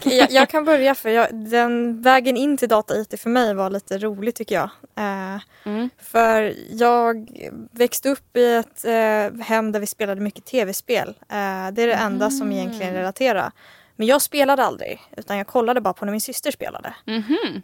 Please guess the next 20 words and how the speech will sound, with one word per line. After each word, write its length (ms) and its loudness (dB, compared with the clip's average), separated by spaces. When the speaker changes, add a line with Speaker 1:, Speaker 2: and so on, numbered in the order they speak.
Speaker 1:
Så 200 -8
jag 180 4
har 100 4
liksom 200 0
aldrig 280 2
varit 320 0
en 280 2
gamer 500 4
eller 200 0
någon 220 -4
som 140 -10
har 60 -8
spelat 480 -4
mycket 320 -8
eller 160 -6
liksom 520 -10
suttit 420 -10
i 40 -10
datorn 400 0
mycket. 400 -6